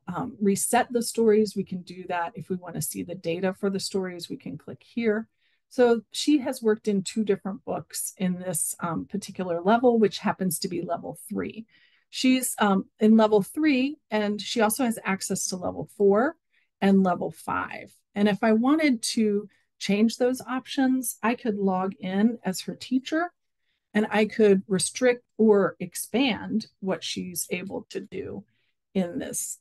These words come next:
level. So it's really helpful if you remember your password and accurately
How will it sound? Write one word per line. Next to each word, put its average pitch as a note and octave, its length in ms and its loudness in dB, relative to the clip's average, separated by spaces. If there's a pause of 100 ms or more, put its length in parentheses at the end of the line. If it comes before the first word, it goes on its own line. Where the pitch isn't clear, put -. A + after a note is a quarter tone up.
level. - 340 -6
So - 400 -8
it's G3+ 260 -4
really G#3+ 340 2
helpful F#3+ 400 -6
if F#3 120 -14
you G3+ 220 -6 (400)
remember A3+ 680 4
your - 140 -14
password - 880 -12 (960)
and F#3 300 -6 (160)
accurately G3+ 640 -8